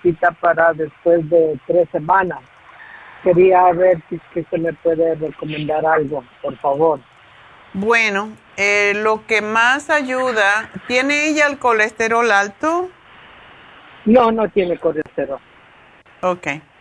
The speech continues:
Speaker 2: Pero los cálculos de la vesícula son hechos de colesterol y bilis y
Speaker 1: Ok.
Speaker 2: calcio. Entonces,
Speaker 1: Sí.
Speaker 2: ah, vamos a,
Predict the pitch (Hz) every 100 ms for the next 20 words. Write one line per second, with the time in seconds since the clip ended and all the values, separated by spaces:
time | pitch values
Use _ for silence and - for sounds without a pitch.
0 | - - - - - - - - - -
1 | - - 247 233 233 226 220 - 247 240
2 | 302 311 - 254 233 226 208 196 202 -
3 | 269 247 196 190 196 196 196 208 208 202
4 | 190 190 190 - 185 175 175 180 170 180
5 | 196 180 - 185 165 196 233 135 - -
6 | - - - _ _ _ _ _ _ _
7 | 208 190 - - 180 196 - 151 160 69
8 | _ _ _ _ _ _ _ _ - 208
9 | 196 233 233 269 302 - 220 214 233 -
10 | - _ - 202 190 185 185 180 - -
11 | _ - 196 214 262 311 - 311 285 269
12 | 254